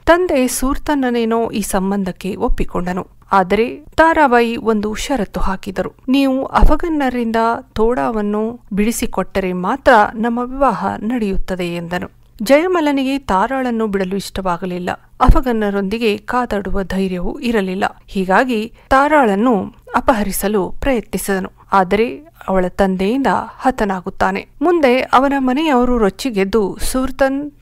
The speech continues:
ತಾರಾನನ್ನು ಸರ್ವನಾಶ ಮಾಡಲು ಮುಂದಾದರು. ಜಯಮಲ್ಲನ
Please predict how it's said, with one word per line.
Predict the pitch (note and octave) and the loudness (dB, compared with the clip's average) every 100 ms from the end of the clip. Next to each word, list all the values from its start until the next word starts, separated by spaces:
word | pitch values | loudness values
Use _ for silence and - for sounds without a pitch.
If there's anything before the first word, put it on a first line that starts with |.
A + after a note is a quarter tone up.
| - | 4
ತಾರಾನನ್ನು | G#3 G3+ G3+ G3+ F#3+ G#3 C#4+ - | 6 6 4 4 0 -2 -6 -8
ಸರ್ವನಾಶ | - C#4 D#4 E4 B3 G3+ G3+ | 4 6 6 2 2 0 0
ಮಾಡಲು | G3+ F#3 F#3 C#4 A3 G#3 - - - | -2 0 2 4 4 2 -8 -18 -6
ಮುಂದಾದರು. | D4 B3 G3 F#3 F#3+ F#3+ - - _ _ _ - A#3+ | -2 2 2 2 0 -4 -8 -20 _ _ _ -12 -2
ಜಯಮಲ್ಲನ | D4 D#4 E4+ D#4+ C4 | 2 2 2 2 2